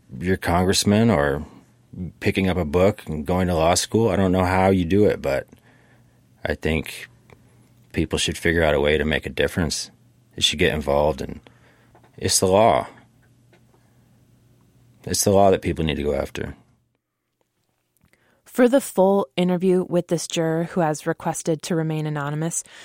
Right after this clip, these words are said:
Speaker 2: you can go to Twitter. Just find us at seven four seconds N P R, or go online at seven four seconds dot org to listen to the whole thing, including what the jury thought after they watched the dash cam footage.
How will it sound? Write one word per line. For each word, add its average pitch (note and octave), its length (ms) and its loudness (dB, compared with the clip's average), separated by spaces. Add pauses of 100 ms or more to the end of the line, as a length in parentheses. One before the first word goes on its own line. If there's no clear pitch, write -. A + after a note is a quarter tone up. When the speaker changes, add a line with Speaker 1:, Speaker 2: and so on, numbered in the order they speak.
(140)
Speaker 2:
you G3 160 -2
can G#3 280 0
go F#3 240 2
to F#3 240 -4
Twitter. D#3 560 -4
Just - 180 -4
find F#3+ 220 2
us F3+ 200 0
at D#3+ 200 -2
seven F3+ 380 0
four E3+ 260 0
seconds E3+ 580 -4
N E3+ 180 -2
P E3+ 220 -6
R, F3 360 -6 (460)
or F#3+ 200 4
go G3 200 4
online F3+ 460 2
at - 180 -4
seven E3+ 340 0
four E3 200 -2
seconds D#3+ 420 -4
dot D3+ 220 -2
org D3+ 360 -4 (320)
to - 120 -2
listen F3 320 2
to E3+ 100 -6
the D#3+ 120 -2
whole D#3+ 200 0
thing, D#3+ 400 -4
including A3+ 760 0
what F3+ 220 0
the F3+ 80 2
jury E3+ 300 0
thought D#3 360 -2 (120)
after E3+ 360 0
they E3 120 -2
watched D3 480 -4 (420)
the E3 60 -2
dash D3+ 360 0
cam C#3 240 -10
footage. - 500 -10